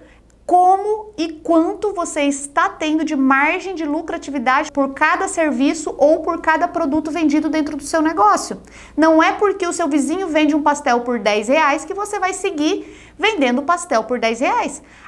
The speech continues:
Às vezes o seu vizinho não tem os mesmos custos que você na produção dos pastéis. Então, utilize a fórmula do markup para fazer formação de preço. Você precisa entender quanto que entrou,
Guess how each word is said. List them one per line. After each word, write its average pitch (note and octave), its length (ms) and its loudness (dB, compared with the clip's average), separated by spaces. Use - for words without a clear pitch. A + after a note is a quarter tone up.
Às A#3+ 260 2
vezes F4 240 0
o F#4 60 -10
seu F4 220 -4
vizinho D#4 420 -4
não F#4 300 -4
tem G4+ 240 -2
os E4 120 -4
mesmos F#4+ 460 -2
custos E4 640 -4
que F#4+ 100 0
você A4+ 460 -4
na C4+ 120 2
produção C#4 640 2
dos B3+ 200 -6
pastéis. D4+ 680 -2
Então, D#4 340 4
utilize D#4 880 4
a G4 80 4
fórmula D#4+ 460 2
do E4+ 100 -4
markup G#4 720 0
para A#3+ 140 -2
fazer B3+ 240 -2
formação B3 480 -2
de A3+ 100 -8
preço. - 480 -8
Você A#3+ 220 2
precisa C#4+ 380 2
entender D4 440 2
quanto G4 380 -6
que - 180 -8
entrou, B3 540 0